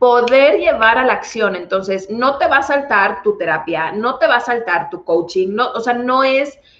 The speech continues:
no es para que se reemplace, ¿sí me explico? O sea, no es la intención, sino más bien es un espacio en donde hay muchísima apertura, se genera esta proximidad, se intercambia esta energía, y honestamente, se siente como,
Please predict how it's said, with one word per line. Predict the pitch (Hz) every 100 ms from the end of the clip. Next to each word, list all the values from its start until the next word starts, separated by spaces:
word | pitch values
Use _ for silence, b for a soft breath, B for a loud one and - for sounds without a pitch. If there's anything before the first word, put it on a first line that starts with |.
| b
no | 226 254
es | 254 269
para | - 294 277
que | 208
se | 202
reemplace, | 190 180 175 208 202 175 - 156
¿sí | 165
me | 170
explico? | - 190 190
O | 208
sea, | 202
no | 196 220 240
es | 240 240
la |
intención, | 247 226 202 196 202 160 b b
sino | - 226 233
más | 262
bien | 269 269
es | 285
un | 269 247
espacio | 233 - - 262 339 - 202 214
en | 190
donde | 185 185
hay | 175
muchísima | 185 190 - 302 453 392
apertura, | - 160 - 156 - - B B
se | - 226
genera | 233 240 262 311 285
esta | 269 277
proximidad, | 277 240 202 180 156 185
se | 214
intercambia | 208 208 - 240 285
esta | 311 262
energía, | 180 - 160 147 - b b -
y | 277
honestamente, | 302 370 - 415 427 453 190 - - _ _ _ _ _
se | _ 254
siente | 247 - 269 269 269 370 -
como, | 349 269 214 175 - -